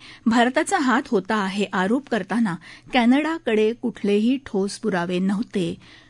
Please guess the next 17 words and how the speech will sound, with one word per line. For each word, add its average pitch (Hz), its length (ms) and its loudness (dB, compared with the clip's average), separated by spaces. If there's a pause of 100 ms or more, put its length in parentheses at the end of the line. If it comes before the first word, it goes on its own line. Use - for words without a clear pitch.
(260)
गुप्तचरांनी 208 800 -2
दिलेल्या 190 360 0
माहितीच्या 202 460 -2
आधारे 233 340 0
हे 302 160 2
आरोप 269 320 0
केल्याची 240 420 0
कबुली 254 420 4 (360)
कॅनडाचे 330 540 6
प्रधानमंत्री 240 800 2
जस्टिन 202 480 -4
ट्रुडो 202 280 -4 (160)
यांनी 196 380 -2 (180)
त्यांच्या 208 360 -2
देशातल्या 190 640 -6 (120)
चौकशी 277 560 -4
समितीसमोर 190 840 -6